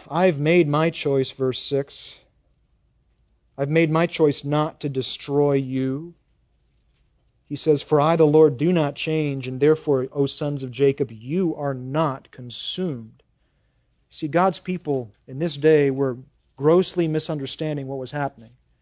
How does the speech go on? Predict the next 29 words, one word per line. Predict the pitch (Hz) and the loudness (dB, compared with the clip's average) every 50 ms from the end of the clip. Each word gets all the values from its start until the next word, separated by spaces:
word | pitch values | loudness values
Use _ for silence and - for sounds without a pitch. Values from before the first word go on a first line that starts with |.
| _ _ _ _ _ _ _ _ _ - | _ _ _ _ _ _ _ _ _ -4
God | 143 147 151 135 110 | -2 -2 -2 -2 0
brings | 131 156 180 196 208 185 | 0 2 2 2 2 2
them | 185 185 180 | 2 2 2
to | 165 | 0
the | 147 | -2
point | 143 - - 170 180 175 | -2 -2 -2 0 0 0
of | 151 | -2
a | 147 | -2
decision | 135 135 - - 170 160 143 143 | -6 -6 -2 0 0 0 0 -2
and | 151 143 135 | -6 -6 -6
demands | 131 131 135 143 156 160 170 170 147 | -6 -6 -4 -4 -2 -2 -2 -4 -4
his | - 156 143 139 | -4 -6 -6 -6
respon-, | 131 120 - - 170 160 143 143 139 123 | -8 -10 -8 -8 -6 -6 -6 -8 -10 -10
demands | 117 131 147 170 190 190 156 | -8 -4 -2 0 0 2 4
their | 156 147 | 2 2
response. | 131 123 - - - 185 151 135 - - | 2 0 -6 -4 -2 -2 -2 -2 -6 -6
"Will | 123 139 170 196 196 175 | -2 2 4 4 4 4
you | 143 135 143 135 123 - _ - - _ _ _ _ _ _ | 2 0 -2 -2 -2 -4 _ -20 -20 _ _ _ _ _ _
recognize | 123 135 165 202 202 - 196 196 180 165 160 160 156 135 | 0 2 2 2 2 0 -4 -2 0 0 2 0 -2 -2
your | 135 139 127 | -2 -6 -6
foolishness, | - - - 185 208 208 185 151 139 - - - 143 139 - - | -6 -4 -2 -2 0 0 2 0 0 0 -2 -10 -10 -10 -6 -2
or | 147 139 | -2 -2
will | 131 135 156 175 165 | 0 2 2 2 2
you | 160 151 147 | 0 -2 -4
continue | - - 135 127 - - 190 196 190 175 156 147 151 | -8 -10 -12 -10 -6 -4 -4 -2 -2 0 0 -2 -2
in | 160 160 170 170 | -2 -4 -6 -4
your | 160 151 147 156 156 | -2 -2 -4 -4 -4
own | 156 156 151 147 147 | -6 -6 -6 -4 -2
ways?" | 143 165 190 185 147 123 117 120 131 _ - - | 0 0 0 0 -2 -6 -10 -14 -20 _ -20 -20